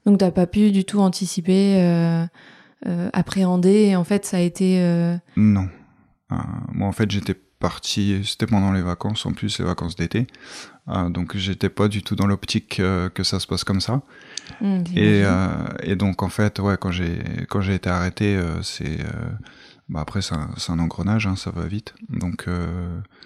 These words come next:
Speaker 2: je me suis retrouvé, euh, enfin j'ai eu conscience rapidement que, que j'allais, euh, que j'allais aller directement en prison.
Speaker 1: Euh, t'en as pris conscience à quel moment, euh ?
Speaker 2: Dès que je me suis fait arrêter.
Speaker 1: Ah oui, tu, tu
Speaker 2: Ouais.
Speaker 1: savais que t'allais en,
Speaker 2: Ouais.
Speaker 1: en prison ?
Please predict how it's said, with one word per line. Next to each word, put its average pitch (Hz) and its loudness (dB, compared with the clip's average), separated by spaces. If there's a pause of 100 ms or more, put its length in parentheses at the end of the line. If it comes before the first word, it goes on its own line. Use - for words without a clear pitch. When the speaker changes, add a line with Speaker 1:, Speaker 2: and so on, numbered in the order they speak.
(200)
Speaker 2:
je - -10
me 95 0
suis 82 -6
retrouvé, 92 -6
euh, 87 -2 (1600)
enfin 90 -4
j'ai 87 -2
eu 90 0
conscience 101 -2
rapidement 98 2
que, 85 -4 (400)
que - -6
j'allais, 87 -2
euh, 82 -8 (240)
que 82 -6
j'allais 85 -4
aller 82 -6
directement 85 -6
en 82 -4
prison. 92 -6 (1400)
Speaker 1:
Euh, 208 4
t'en 202 2
as 196 4
pris 196 -4
conscience 190 0
à 185 2
quel 220 6
moment, 190 6
euh ? 175 2 (400)
Speaker 2:
Dès 104 2
que 98 -2
je 104 4
me 98 6
suis 98 -6
fait - -6
arrêter. 87 -6 (520)
Speaker 1:
Ah 208 6
oui, 220 4
tu, 202 -2
tu - -6
Speaker 2:
Ouais. 190 2
Speaker 1:
savais 208 2
que 202 -6
t'allais 196 2
en, 190 4
Speaker 2:
Ouais. - -2
Speaker 1:
en 190 4
prison ? 202 0